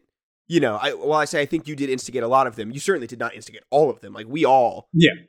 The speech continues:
Speaker 1: needed that kind of vulnerable, safe space. And that's what sort of Graham and I said, too. Again, if you haven't listened, listeners, go back to a previous episode a-, about how important that is to have that kind of, like, open,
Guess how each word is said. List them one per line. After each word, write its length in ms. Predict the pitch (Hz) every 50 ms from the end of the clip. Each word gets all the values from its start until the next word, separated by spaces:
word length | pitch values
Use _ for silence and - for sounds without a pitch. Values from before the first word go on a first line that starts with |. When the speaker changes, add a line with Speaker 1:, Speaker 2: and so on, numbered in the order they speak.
| _
Speaker 1:
needed 280 | - 143 139 131 123 120
that 120 | 127 123 -
kind 160 | - 131 120
of 100 | 113 107
vulnerable, 500 | 104 117 117 120 123 127 113 107 104 -
safe 280 | - - 110 101 95
space. 480 | - - - - 110 110 95 - - -
And 100 | 143 160
that's 140 | 165 165 -
what 160 | 165 - -
sort 140 | - 143 127
of 60 | 120
Graham 180 | 123 147 139 135
and 80 | 117 113
I 60 | 110
said, 300 | - - 131 117 113 -
too. 300 | - 208 160 117 127 - _ _ _ - -
Again, 320 | 117 120 143 156 147 123
if 120 | 110 -
you 60 | - 135
haven't 180 | 143 139 123
listened, 340 | 139 147 - 139 120 113 - _ _ _ _
listeners, 400 | - 139 165 175 - 131 113 107
go 120 | - - 139
back 180 | 139 139 139
to 60 | - 143
a 20 |
previous 320 | - - 147 135 131 123 -
episode 320 | 143 139 - - 110 107 - _ _ _ _ _ _ _ -
a-, 240 | 107 - - 131 139
about 240 | 143 143 139 135 -
how 220 | - 147 139 139
important 460 | 127 117 - - 143 131 - 117 110
that 160 | 107 101 104
is 180 | 110 101 98 -
to 80 | - 101
have 300 | - - 117 113 110 113
that 140 | 113 107 -
kind 160 | - 107 107
of, 80 | 101 107
like, 180 | 104 107 _ -
open, 440 | 113 117 113 - 113 110 110 107 101